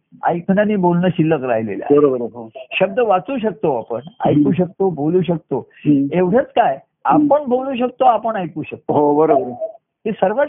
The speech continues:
Speaker 1: शब्दाची गंमत अशी आहे,
Speaker 2: हो.
Speaker 1: आपण बोलतो त्याच्या आधी तो आपल्या क-, ठिकाणी स्फुरलेला असतो.
Speaker 2: बरोबर आहे, हो.
Speaker 1: मग आपल्या ओठातनं बाहेर येतो, पुन्हा
Speaker 2: हो.
Speaker 1: आपण ऐकतो.
Speaker 2: हो, हो.
Speaker 1: म्हणजे ध्वनी लहरीमधनं शब्द प्रगट होतात.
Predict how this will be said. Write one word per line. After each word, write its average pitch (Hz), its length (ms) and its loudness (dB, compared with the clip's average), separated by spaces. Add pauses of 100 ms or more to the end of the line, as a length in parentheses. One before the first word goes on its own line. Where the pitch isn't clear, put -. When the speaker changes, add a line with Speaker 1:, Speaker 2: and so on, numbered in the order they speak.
Speaker 1:
शब्दाची 240 340 -2
गंमत 214 340 -4
अशी 190 240 -2
आहे, 107 140 -6
Speaker 2:
हो. 139 600 -2
Speaker 1:
आपण 302 420 -2
बोलतो 180 460 0
त्याच्या 233 360 0
आधी 196 280 -2
तो 254 140 -4
आपल्या 247 300 -2
क-, 226 240 -2
ठिकाणी 208 400 -4
स्फुरलेला 190 500 2
असतो. - 360 -8
Speaker 2:
बरोबर 131 320 2
आहे, 120 100 -6
हो. 110 300 -8 (360)
Speaker 1:
मग 233 260 0
आपल्या 254 360 0
ओठातनं 220 440 -2
बाहेर 170 260 0
येतो, 165 240 -10
पुन्हा 190 460 0
Speaker 2:
हो. 143 120 4
Speaker 1:
आपण 151 80 0
ऐकतो. 131 280 -10 (220)
Speaker 2:
हो, 135 200 2
हो. 113 260 -8 (320)
Speaker 1:
म्हणजे 196 260 -4
ध्वनी 147 640 -2
लहरीमधनं 208 680 -2
शब्द 180 280 -4
प्रगट 175 340 -2
होतात. 143 260 -2